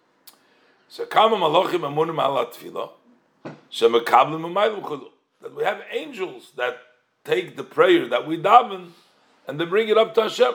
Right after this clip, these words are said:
Why do we need the angels to bring it up to Hashem? Why can't we just daven and go to, to Hashem? B'hainu. Lefi she'yefshel l'koil v'dibur gashmi shel ha'odom.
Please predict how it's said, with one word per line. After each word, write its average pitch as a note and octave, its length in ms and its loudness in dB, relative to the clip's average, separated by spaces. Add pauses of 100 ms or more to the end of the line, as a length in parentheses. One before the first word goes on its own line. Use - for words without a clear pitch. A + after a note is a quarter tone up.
(1080)
Why - 160 6
do G#3+ 100 -2
we F#3+ 80 -4
need E3 240 -10
the D#3 100 0
angels E3 340 -6
to B2 100 -18
bring C#3+ 200 -12
it C3 80 -8
up B2 200 -8
to C3 60 -4
Hashem? F#2 380 -10
Why A#2 140 -8
can't - 160 -14
we C3+ 100 -14
just A#2 260 -14
daven A#2 260 0
and G#2 80 -16
go G#2+ 140 -6
to, F#2+ 380 -10
to F#2 120 -10
Hashem? E2 360 -14 (160)
B'hainu. D2+ 500 -10 (1000)
Lefi A3+ 380 0
she'yefshel D#3+ 880 2
l'koil G3 460 0
v'dibur D3 540 -12
gashmi D#3 460 -2
shel - 180 -8
ha'odom. C3+ 640 4